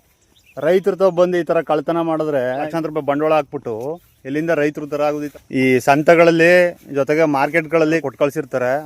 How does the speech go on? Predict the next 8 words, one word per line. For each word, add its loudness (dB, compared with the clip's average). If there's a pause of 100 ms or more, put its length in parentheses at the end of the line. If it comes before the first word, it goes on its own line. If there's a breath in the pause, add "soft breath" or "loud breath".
ಮಾರ್ಕೆಟ್ಗೆ -4
ಹಾಕಿರ್ತಾರೆ. -6 (600 soft breath)
ಒಂದ್ -12
ಸ್ವಲ್ಪ 0 (140)
ಎಲ್ಲಾರು 6 (140)
ಮಾರೋದು 0 (100)
ಕಾಣ್ತು -2
ಅಂತಂದ್ರೆ -2